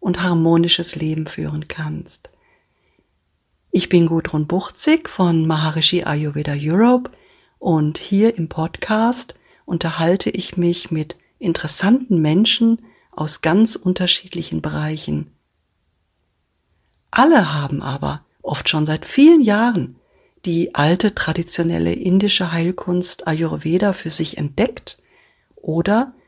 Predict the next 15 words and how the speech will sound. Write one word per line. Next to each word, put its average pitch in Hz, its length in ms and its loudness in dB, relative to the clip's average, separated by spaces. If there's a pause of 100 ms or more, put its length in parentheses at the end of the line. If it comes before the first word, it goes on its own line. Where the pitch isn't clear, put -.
(160)
arbeiten 160 560 0
sogar 139 340 -6
mit 143 220 -4
diesem 139 200 -4
Gesundheitssystem. 147 1120 -6 (2500)
Heute 170 480 0
habe 196 260 0
ich 175 240 -4
Doktor 165 320 -6
Ernst 151 320 -4
Schrott - 400 -4
aus 147 240 -4
Regensburg 170 600 0
zu 277 120 -4
Gast, - 440 -2